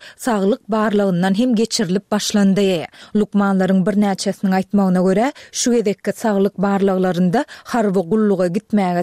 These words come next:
taýýarlanýan raýatlardan hususan da epilepsik, ýagny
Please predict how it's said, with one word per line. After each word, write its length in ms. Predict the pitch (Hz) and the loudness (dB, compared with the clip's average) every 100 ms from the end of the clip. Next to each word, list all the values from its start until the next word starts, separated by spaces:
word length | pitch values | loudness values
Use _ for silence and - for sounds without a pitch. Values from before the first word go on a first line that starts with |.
| - | -2
taýýarlanýan 720 | 226 208 202 185 180 175 170 202 | 0 2 0 0 0 0 0 0
raýatlardan 720 | 196 185 180 190 185 175 294 - | 0 0 -2 -2 -2 -2 -4 -6
hususan 720 | - 262 240 196 - 196 190 | -4 -2 -2 -2 0 2 2
da 120 | 185 302 - - | 2 -2 -6 -6
epilepsik, 760 | 262 - 190 196 - - 160 | -4 -2 0 0 0 -6 -2
ýagny 360 | 202 208 214 302 | 0 2 2 0